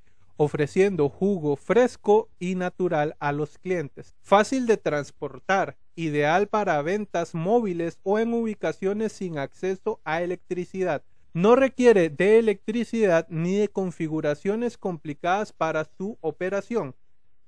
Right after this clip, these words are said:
Menor inversión inicial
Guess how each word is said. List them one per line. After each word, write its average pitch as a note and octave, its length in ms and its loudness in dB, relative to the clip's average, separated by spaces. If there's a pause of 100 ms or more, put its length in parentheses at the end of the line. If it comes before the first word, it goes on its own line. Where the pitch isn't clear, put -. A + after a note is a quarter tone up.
(220)
Menor F#3 540 -2
inversión F#3+ 800 -4
inicial D#3+ 720 -4